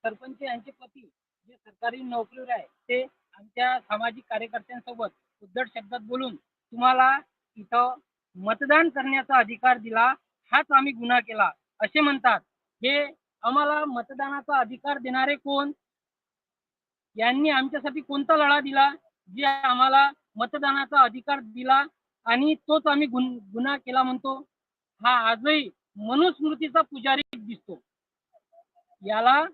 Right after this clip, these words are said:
मनुस्मृतीचा अंधभक्त म्हणता येणार. आणि प्रशासनाने अशा मनुस्मृतीच्या अंधभक्तावर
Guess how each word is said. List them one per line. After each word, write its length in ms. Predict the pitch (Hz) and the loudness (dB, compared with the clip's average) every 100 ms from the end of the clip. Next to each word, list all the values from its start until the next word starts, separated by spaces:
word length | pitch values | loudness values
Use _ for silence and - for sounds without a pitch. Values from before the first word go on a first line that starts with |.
| _ _ _ _ _ _ _ _ 214 | _ _ _ _ _ _ _ _ -8
मनुस्मृतीचा 880 | 220 302 381 277 311 - 285 320 277 | 4 4 4 -6 -6 -6 -2 2 4
अंधभक्त 540 | 262 294 254 233 - 294 320 _ | 4 4 2 2 6 6 6 _
म्हणता 460 | 208 226 233 285 262 | -10 -10 -6 -2 0
येणार. 300 | 233 226 190 _ _ _ _ _ _ _ _ _ _ _ _ _ _ _ | 2 2 0 _ _ _ _ _ _ _ _ _ _ _ _ _ _ _
आणि 380 | 190 240 311 339 - _ _ _ - | -6 0 2 2 -2 _ _ _ -6
प्रशासनाने 720 | 226 294 285 311 311 311 302 - | -2 -2 -2 -2 0 2 0 -2
अशा 360 | 233 262 311 285 | -6 -2 -2 -2
मनुस्मृतीच्या 960 | 214 233 302 320 - 277 - 269 294 269 | -4 0 2 0 -2 -8 -8 -10 -2 -2
अंधभक्तावर 800 | 254 262 226 - 277 285 269 | -2 -4 -6 -2 2 4 2